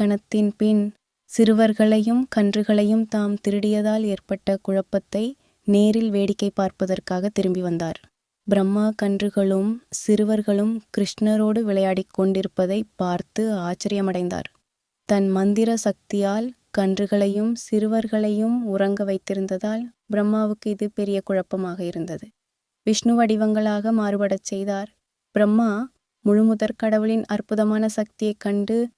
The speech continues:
வியப்படைந்தார். உடனே பிரம்மா தம் ஹம்ச வாகனத்தில் இருந்து இறங்கி வந்து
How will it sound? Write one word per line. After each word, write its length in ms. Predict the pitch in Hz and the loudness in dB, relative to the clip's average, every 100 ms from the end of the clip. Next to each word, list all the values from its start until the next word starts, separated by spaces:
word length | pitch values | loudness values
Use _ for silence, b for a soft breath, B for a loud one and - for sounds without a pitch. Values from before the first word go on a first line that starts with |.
| _ _ _ | _ _ _
வியப்படைந்தார். 720 | 208 190 190 180 180 - 220 - _ _ _ _ | 2 2 0 -6 -6 -10 -14 -18 _ _ _ _
உடனே 400 | - 208 202 202 | -2 2 2 0
பிரம்மா 640 | 202 196 202 214 240 269 _ _ | -2 -2 0 0 -2 -6 _ _
தம் 220 | - 202 220 | -4 -2 0
ஹம்ச 320 | 220 214 240 | -2 0 0
வாகனத்தில் 640 | 220 208 208 208 - 208 | 2 2 0 -2 -2 -2
இருந்து 380 | 214 214 214 220 | 0 -2 -4 -4
இறங்கி 360 | 208 202 202 208 | -4 -4 -4 -4
வந்து 400 | 208 208 208 | -4 -4 -6